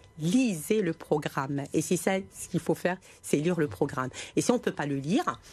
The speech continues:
il y a effectivement des, des endroits où on peut discuter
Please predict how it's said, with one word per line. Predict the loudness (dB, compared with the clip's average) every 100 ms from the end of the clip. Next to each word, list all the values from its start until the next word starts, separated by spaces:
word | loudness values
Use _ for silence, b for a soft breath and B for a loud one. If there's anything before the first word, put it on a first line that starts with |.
| B -2
il | 0
y |
a |
effectivement | 0 -2 -6 -4 0 2 2
des, | 2 0 -2 -4 B B 0
des | 2 4
endroits | 2 0 -2 -2 B 0
où | 2
on | 2
peut | 0 0
discuter | 0 0 -2 0 -2